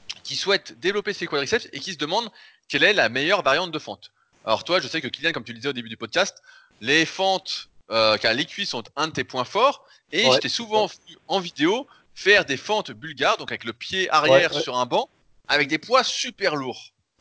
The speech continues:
Speaker 2: C'est ça.
Speaker 1: Alors, euh, j'en viens à la question, est-ce que c'est la meilleure variante de fente pour prendre des quadriceps ? <laughs>
Speaker 2: Bah, ce qui se passe, c'est que pendant tout un moment, j'avais dû arrêter le, le front squat parce que j'avais des douleurs au tendon rotulien.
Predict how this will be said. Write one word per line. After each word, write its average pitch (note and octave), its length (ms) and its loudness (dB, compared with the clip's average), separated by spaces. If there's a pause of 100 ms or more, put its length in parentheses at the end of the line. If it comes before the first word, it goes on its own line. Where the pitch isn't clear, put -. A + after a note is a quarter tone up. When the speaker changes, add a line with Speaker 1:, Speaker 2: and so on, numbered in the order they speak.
(100)
Speaker 2:
C'est C3+ 80 -8
ça. B2+ 200 -2 (120)
Speaker 1:
Alors, C3+ 320 6
euh, A#2+ 160 4
j'en D3 100 -2
viens E3 120 -2
à D3+ 40 0
la C3 60 2
question, B3 400 -8 (380)
est-ce F3+ 160 0
que C#3+ 80 -6
c'est B3 160 -4
la E3 100 2
meilleure F#3+ 380 -4
variante D3+ 300 0
de C3 80 -8
fente A#3+ 240 -6
pour D3 100 -18
prendre G3+ 180 -8
des B2+ 380 0
quadriceps ? F3+ 580 -6
<laughs> - 60 2 (760)
Speaker 2:
Bah, D3+ 220 6 (440)
ce - 140 -10
qui A3+ 120 -6
se - 80 -8
passe, D4 300 2
c'est D#3+ 120 0
que D3+ 500 8 (460)
pendant F3+ 280 6
tout - 200 -2
un A3 60 8
moment, G#3+ 260 2
j'avais C#3+ 220 0
dû C#3 120 -2
arrêter D3 400 4
le, C3+ 220 2
le C3+ 140 0
front D#3 320 0
squat A3+ 320 2
parce - 160 -6
que C#3+ 100 -2
j'avais C#3 160 4
des C#3+ 100 2
douleurs D#3+ 380 6
au C3 60 -4
tendon C3+ 260 4
rotulien. C3+ 440 2